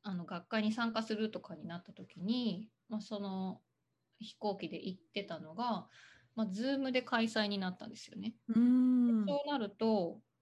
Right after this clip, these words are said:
Speaker 1: あの、まあ、えっと、じ-、時差もあるので、ちょうど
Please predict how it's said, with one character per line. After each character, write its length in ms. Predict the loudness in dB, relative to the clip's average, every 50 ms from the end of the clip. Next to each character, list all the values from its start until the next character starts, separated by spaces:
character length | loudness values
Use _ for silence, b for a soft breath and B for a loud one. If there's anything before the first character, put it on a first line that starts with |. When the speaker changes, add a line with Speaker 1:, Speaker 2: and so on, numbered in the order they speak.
| _ -8
Speaker 1:
あ 140 | -6 -6
の、 200 | -4 -4 -6 -4
ま 200 | 0 0 2 2
あ、 120 | 0 -2 -8 -16 -20 -20 -20 -20 _ _
え 80 | -12 -8
っ 40 |
と、 100 | -6 -4
じ-、 200 | -2 -2 -2 -2
時 100 | 0 0
差 140 | 2 4 4
も 160 | 4 4 2
あ 40 | 0
る 140 | -2 -6 -8
の 80 | -8 -6
で、 200 | -6 -6 -6 -6
ち 140 | -6 -4
ょ 40 | -4
う 20 | -2
ど 220 | -2 -4 -6 -6